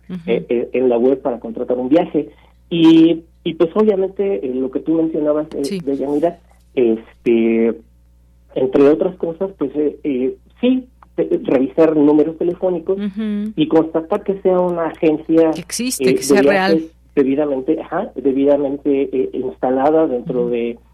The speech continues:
Speaker 2: eh, este directorio que tiene la Secretaría de Turismo,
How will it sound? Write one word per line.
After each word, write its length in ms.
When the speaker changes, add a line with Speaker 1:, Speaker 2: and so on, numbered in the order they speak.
Speaker 2:
eh, 360
este 480
directorio 600
que 100
tiene 360
la 240
Secretaría 460
de 100
Turismo, 520